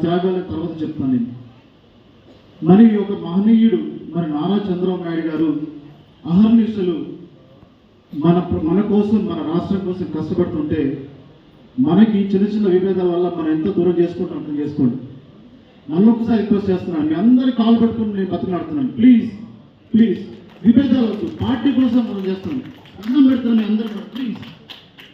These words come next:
రిక్వెస్ట్ చేస్తున్నాను. మనకి చాలా అవసరం, తెలుగుదేశం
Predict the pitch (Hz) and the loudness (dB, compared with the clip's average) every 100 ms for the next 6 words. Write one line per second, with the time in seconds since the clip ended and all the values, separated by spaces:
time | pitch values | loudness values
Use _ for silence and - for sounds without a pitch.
0 | - 214 277 269 254 220 220 185 139 - | -6 0 0 2 -2 0 -2 -4 -6 -10
1 | - _ _ 143 180 240 269 262 269 233 | -20 _ _ -8 2 4 4 0 -4 -2
2 | 233 254 247 226 - 226 226 - - - | -2 -2 -4 -6 -8 -6 -4 -6 -12 -20
3 | _ _ _ - 220 240 233 233 240 | _ _ _ 0 2 2 0 -2 -2